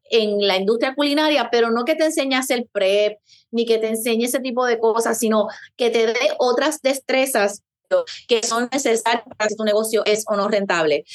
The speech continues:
Así que cuando estos fondos se ponen a esa disposición, eh, el equipo crea la propuesta, la presenta, y actually la propuesta de Lote veintitrés, eh, yo creo que fue la quinta, si no me equivoco, que fue, que recibió el,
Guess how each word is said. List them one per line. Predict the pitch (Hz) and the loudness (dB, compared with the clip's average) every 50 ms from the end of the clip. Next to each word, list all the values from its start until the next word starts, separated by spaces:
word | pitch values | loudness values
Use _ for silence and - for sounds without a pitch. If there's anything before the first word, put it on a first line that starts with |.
| - - - | -14 -8 -4
Así | - 220 220 247 | -4 -2 0 0
que | 233 | 0
cuando | 226 220 214 208 | 0 2 0 0
estos | 214 254 254 | -2 -2 -2
fondos | - 277 277 285 302 302 | -2 0 0 0 0 0
se | 302 294 | 0 0
ponen | 302 294 294 294 294 285 285 285 277 269 277 | 0 0 0 0 0 0 0 -2 -2 -2 -2
a | 294 | -2
esa | 277 - 285 277 | -2 -2 -2 0
disposición, | 269 269 - 277 269 269 262 - 320 320 294 262 254 262 269 - - - - - - - _ _ | -2 -2 -2 -2 -4 -2 -2 -2 0 0 0 0 0 -2 -4 -6 -12 -20 -20 -20 -20 -20 _ _
eh, | - 220 214 208 202 202 202 196 | -2 0 2 2 2 2 0 0
el | 208 190 | 0 -2
equipo | 190 190 196 262 277 277 - 262 269 269 269 269 - _ _ _ _ _ _ _ _ | -2 -2 -2 -4 -2 0 0 0 0 0 -4 -6 -14 _ _ _ _ _ _ _ _
crea | - 226 214 208 208 208 214 | -2 0 0 2 2 2 0
la | 214 202 | -2 -2
propuesta, | 233 226 220 233 269 294 311 311 - 233 226 254 247 185 | -2 -2 0 0 0 0 0 0 0 0 0 0 0 0
la | 196 185 180 | -2 0 0
presenta, | 185 190 185 185 247 262 285 277 269 226 214 - | 0 0 0 0 0 0 0 0 0 0 0 0
y | - 208 196 | 0 0 0
actually | 180 185 220 - - 240 226 202 196 | 0 0 0 -2 0 0 0 0 0
la | 190 185 180 | -2 -2 -4
propuesta | - 180 180 185 185 214 226 | -2 -2 -2 -2 0 0 0
de | |
Lote | 233 233 226 226 | 0 2 2 2
veintitrés, | 226 240 240 226 220 226 226 220 233 269 262 - - | 2 2 0 0 0 0 0 0 0 0 -2 -4 -2
eh, | 214 196 190 | 0 0 2
yo | 180 175 | 2 0
creo | 175 180 | -2 -2
que | 220 | -4
fue | - 254 | -2 -2
la | 247 214 202 | -2 -2 -2
quinta, | - - 214 247 285 277 269 247 | -2 -2 -2 0 0 -2 -2 -4
si | - 220 | -4 -4
no | 202 202 | -2 -2
me | 208 220 | -2 -2
equivoco, | 220 233 226 220 233 233 - 214 202 202 - - - - _ _ | 0 2 2 2 2 0 0 -2 -2 -2 -6 -12 -20 -20 _ _
que | - 202 202 | 0 0 0
fue, | 202 196 190 185 190 202 208 214 214 214 214 208 208 202 202 | 0 0 0 0 2 2 2 2 2 2 2 2 0 -2 0
que | 202 | 0
recibió | 226 202 196 - 208 190 180 175 185 190 202 214 220 214 214 | 0 0 -2 -2 -4 -2 0 0 2 2 2 2 2 0 0
el, | - 220 214 202 196 190 185 180 180 170 170 160 151 151 | 0 0 0 0 0 0 0 0 0 0 -2 -2 -4 -4